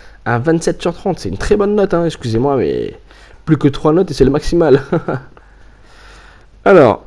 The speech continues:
ensuite, donc, on part sur tout ce qui est autour du jeu, donc le trophée, le D L C et l'annexe du jeu.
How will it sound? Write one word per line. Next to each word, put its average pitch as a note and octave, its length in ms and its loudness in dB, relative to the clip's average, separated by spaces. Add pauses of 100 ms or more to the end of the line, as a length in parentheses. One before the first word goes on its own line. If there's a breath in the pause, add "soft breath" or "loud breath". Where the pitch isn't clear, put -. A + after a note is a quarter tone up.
(140)
ensuite, F#3 420 2
donc, F3 220 4
on D#3 80 4
part D#3+ 240 2
sur - 260 2
tout F3+ 120 -4
ce E3 60 -8
qui E3+ 120 2
est D#3+ 160 6
autour E3+ 320 4
du D#3+ 160 4
jeu, D#3+ 180 6
donc A#2 320 -2
le A#2+ 240 4
trophée, D#3+ 500 4
le B2+ 220 6
D B2+ 220 2
L C3 180 4
C E3 300 2 (100)
et A2+ 80 0
l'annexe C#3 680 2
du C3+ 320 0
jeu. C#3+ 280 0